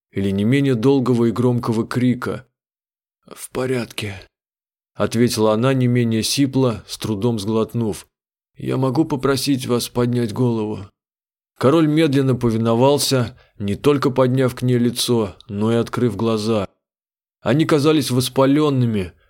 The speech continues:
явная красная сетка разливалась по прежде чистым белкам – но, слава богине, цвет их не изменился.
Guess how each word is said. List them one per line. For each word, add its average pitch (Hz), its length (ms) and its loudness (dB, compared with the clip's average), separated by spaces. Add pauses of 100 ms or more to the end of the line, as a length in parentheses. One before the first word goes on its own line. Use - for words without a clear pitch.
(140)
явная 120 560 2
красная 120 500 0
сетка 131 460 0
разливалась 117 580 2
по 110 140 0
прежде 117 440 0
чистым 113 460 -2
белкам – 113 580 -2 (420)
но, 98 320 -2
слава 127 420 2
богине, 127 680 2
цвет 123 400 0
их 120 140 -4
не 120 160 0
изменился. 117 760 -2